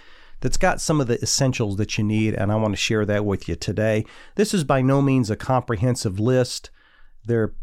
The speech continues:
could be people that say, "Hey, you ought to add this to it," or, "You don't need that." But anyway, this will get you started. So let's jump in. First thing you need is a tape measure. I would get a twenty-five footer.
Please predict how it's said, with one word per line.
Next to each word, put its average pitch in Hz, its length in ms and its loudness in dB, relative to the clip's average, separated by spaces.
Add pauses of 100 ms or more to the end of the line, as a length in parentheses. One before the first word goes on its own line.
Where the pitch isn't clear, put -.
could 123 160 0
be 113 140 0
people 117 340 0
that 110 320 0
say, 113 220 0
"Hey, 170 160 4
you 175 180 2
ought 175 120 2
to 135 60 2
add 127 300 2
this 139 200 0
to 135 220 0
it," 135 60 0
or, 127 60 2
"You 131 160 2
don't 135 180 -2
need 123 160 0
that." 110 300 2
But 110 160 -2
anyway, 131 320 0
this 156 200 0
will 147 80 2
get 117 240 -4
you - 60 -6
started. 76 480 -4
So 147 140 -2
let's 185 240 0
jump 147 280 0
in. 127 240 2 (300)
First 220 320 0
thing 185 160 0
you 156 60 2
need 143 240 2
is 123 120 -2
a 113 60 -2
tape - 300 -2
measure. 127 440 0 (380)
I 123 80 2
would 139 160 4
get 120 160 0
a 104 40 -4
twenty-five 135 760 2
footer. 131 500 0